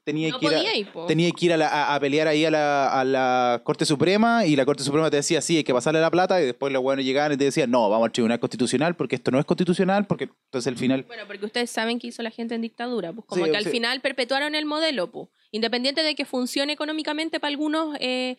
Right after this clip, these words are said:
Speaker 2: eh, ¿cómo se llama? Clases tal vez del país, como que no funciona pa' su objetivo, pues, ¿cachai? Entonces,
Speaker 1: Sí, po,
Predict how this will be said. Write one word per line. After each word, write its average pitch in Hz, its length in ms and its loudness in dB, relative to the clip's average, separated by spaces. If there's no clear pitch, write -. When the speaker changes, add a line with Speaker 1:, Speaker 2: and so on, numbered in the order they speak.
Speaker 2:
eh, 226 320 -2
¿cómo 240 160 -8
se - 40 -8
llama? 262 180 -4
Clases 294 420 -4
tal 294 160 -4
vez 302 120 0
del 294 140 -2
país, 294 180 -4
como 269 220 -6
que 226 80 -6
no 247 100 -4
funciona 277 480 -4
pa' 381 100 -2
su 415 140 -2
objetivo, 403 520 -2
pues, 196 180 -16
¿cachai? 262 580 -8
Entonces, 269 260 0
Speaker 1:
Sí, 277 120 2
po, 180 100 0